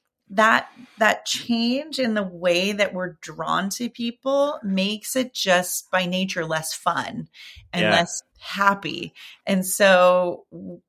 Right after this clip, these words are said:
Speaker 1: I keep saying that s-, right now work is like school with no art, gym, or recess. And
Speaker 2: Mm.
Speaker 1: that's exactly how I feel right now, is that work has lost this fun.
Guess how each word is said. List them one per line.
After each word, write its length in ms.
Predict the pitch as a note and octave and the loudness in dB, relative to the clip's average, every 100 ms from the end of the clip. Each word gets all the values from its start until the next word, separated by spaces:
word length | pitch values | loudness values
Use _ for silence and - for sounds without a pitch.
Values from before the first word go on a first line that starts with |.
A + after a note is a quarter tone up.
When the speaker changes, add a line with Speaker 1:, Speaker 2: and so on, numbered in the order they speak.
| - | -2
Speaker 1:
I 120 | F#3 | 0
keep 300 | F3 - G3+ | 0 -6 -6
saying 340 | - F3 F3 E3+ | 0 2 2 0
that 180 | D#3 | -6
s-, 160 | - - - - | -6 -10 -10 -4
right 300 | E3 E3 D3+ | 4 4 4
now 340 | D#3+ E3+ E3+ | 0 2 2
work 220 | D3+ E3 | 0 -4
is 180 | E3+ D#3+ | -6 -4
like 200 | D#3+ D#3+ | -6 -4
school 400 | - - E3+ D#3+ | -6 -4 -4 -2
with 180 | E3+ - | -4 -2
no 220 | D#3+ D3+ - | -2 -2 0
art, 260 | D#3 D#3 | 0 -2
gym, 200 | D#3+ D#3+ | -6 -4
or 100 | D3+ | -6
recess. 760 | D3 G#3+ C#4 D3+ A#2 - - - - - _ - | -6 -6 -2 -4 -4 -8 -6 -6 -10 -20 _ -4
And 480 | G3 F3+ F3+ G#2+ - | 2 4 4 -2 -6
Speaker 2:
Mm. 60 | - _ - | -12 _ 0
Speaker 1:
that's 280 | G3 G3 | 2 2
exactly 500 | G3 F#3 E3+ F3 F3+ | -2 -2 0 -2 -4
how 180 | F3 E3+ | -4 0
I 120 | E3 | -2
feel 280 | E3+ F3+ C4 | -4 -6 -4
right 220 | A3 D#3 | 0 0
now, 220 | - D#3+ D#3 | 0 -6 -4
is 80 | |
that 160 | E3 D#3+ | -6 -8
work 340 | E3 F#3 F#3+ _ - | -2 -2 -2 _ -12
has 180 | F#3+ - - | -12 -12 -10
lost 360 | G#3 G3+ - | -8 -6 -4
this 320 | F#3 F3+ - - | -4 -4 -6 -4
fun. 400 | - A#3 A3+ F#3 | 2 2 2 -2